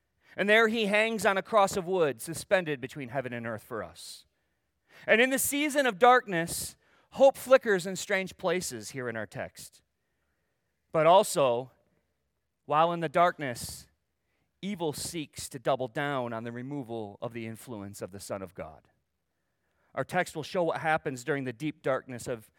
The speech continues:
the foray of our Lord and Savior into death. The text will highlight an unlikely disciple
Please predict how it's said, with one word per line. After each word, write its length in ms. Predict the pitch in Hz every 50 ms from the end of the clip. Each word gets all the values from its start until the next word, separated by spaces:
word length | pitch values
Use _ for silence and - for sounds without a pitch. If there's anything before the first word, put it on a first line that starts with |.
| _ _ _ _ _ _ -
the 60 | 143
foray 600 | - - 165 151 151 147 143 131 120 120 120 120
of 320 | - 123 127 123 120 120 -
our 100 | - 131
Lord 220 | 131 139 135 131
and 80 | 123 117
Savior 340 | - - 131 120 120 120 120
into 200 | 117 113 - -
death. 340 | 90 127 113 101 90 82 - _ _ _ _ _ _ _ _ _ _ _ _ _ _ _ _ _ _ _ _ _ _
The 80 | - 123
text 280 | - 185 180 - -
will 100 | 175 151
highlight 440 | - 190 185 196 190 175 165 165 151
an 120 | 160 156
unlikely 540 | 156 160 160 156 156 160 160 156 - 170 156
disciple 800 | 127 135 135 - - 185 175 185 - - 123 117 123 135 139 -